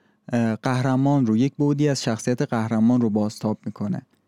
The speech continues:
مثلاً توی امریکن بوفالو ما قهرمانمون دانی بود دیگه. ضد قهرمان که تیچه، طرف تاریک شخصیت قهرمانمونه، یعنی همون یتزاهراشه.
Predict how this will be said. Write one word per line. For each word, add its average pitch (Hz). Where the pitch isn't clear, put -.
مثلاً 139
توی 170
امریکن 127
بوفالو 123
ما 143
قهرمانمون 143
دانی 120
بود 110
دیگه. 110
ضد 151
قهرمان 160
که 131
تیچه، 131
طرف 156
تاریک 143
شخصیت 110
قهرمانمونه، 110
یعنی 127
همون 143
یتزاهراشه. 120